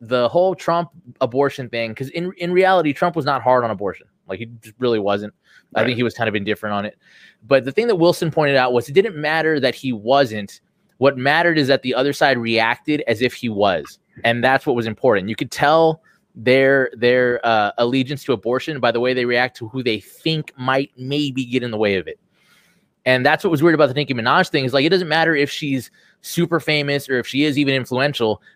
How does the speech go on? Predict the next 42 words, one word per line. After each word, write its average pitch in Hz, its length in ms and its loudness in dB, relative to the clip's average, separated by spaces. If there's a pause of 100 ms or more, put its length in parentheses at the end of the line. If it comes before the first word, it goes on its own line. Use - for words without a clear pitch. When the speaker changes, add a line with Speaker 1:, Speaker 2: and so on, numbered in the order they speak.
(120)
Speaker 1:
but 127 120 4
everybody 170 420 2
freaked - 600 -2
out 143 320 4
when 127 140 -6
she - 160 -6
went 131 280 -4
off 120 420 0
script. - 580 -4 (640)
Speaker 2:
Mm, 87 340 -4 (160)
Speaker 1:
And 127 160 0
that 143 100 4
Speaker 2:
yeah. - 60 2
Speaker 1:
just 143 140 -4
really 160 240 0
exposed 147 440 0
their 135 80 0
devotion 127 440 -2
to 120 100 -8
the 98 80 -8
script. - 460 -6
That 160 180 2
was 113 140 -2
the, 110 240 -6
the 110 120 -2
big 143 340 -2
thing. 90 240 -8
It 101 40 -6
was 113 160 -4
like, 110 300 -2 (440)
y-, 123 160 -8
you, 120 260 -8 (140)
orthodoxy. 113 680 0 (560)
She - 120 -4
went 143 180 0
Speaker 2:
Mm. 139 100 0
Speaker 1:
unorth-, 135 260 0
she - 80 -8
went 135 160 -2
outside 127 300 0
of 117 40 -2
orthodoxy. 98 500 -4